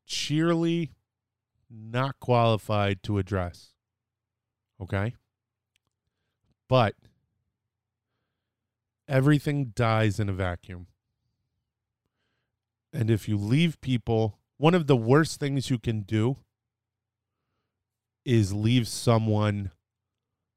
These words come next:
alone. And I'm not talking, "Oh, you should just leave that person alone." No, that's, that's, that's a conscious, sometimes that's the best rate, you know, the best course of action after an action.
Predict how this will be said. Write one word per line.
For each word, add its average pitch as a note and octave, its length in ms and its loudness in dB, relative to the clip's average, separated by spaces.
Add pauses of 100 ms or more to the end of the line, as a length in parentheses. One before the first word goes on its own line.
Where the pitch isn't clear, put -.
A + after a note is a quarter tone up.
(140)
alone. F2+ 640 -2 (560)
And B2 100 0
I'm F3+ 100 4
not F#3 180 2
talking, C#3 420 0 (100)
"Oh, F#3+ 160 6
you D#3+ 140 2
should - 160 -8
just E3+ 180 0
leave E3+ 160 4
that D3+ 180 2
person D3 300 -4
alone." A2+ 380 0 (180)
No, D#3 320 -4
that's, F3+ 300 0
that's, - 460 0
that's G#3 260 0
a F3 60 0
conscious, D3 680 -4 (760)
sometimes E3+ 600 2
that's C3 340 0
the C3 100 -10
best B2 300 0
rate, A2+ 180 0 (300)
you B2+ 300 -2
know, A2 160 4
the G2+ 140 0
best B2 340 -4
course B2 240 2
of G#2+ 120 -4
action A2 540 -2 (1500)
after C#3+ 400 0
an G#2 100 -2
action. F#2 480 -6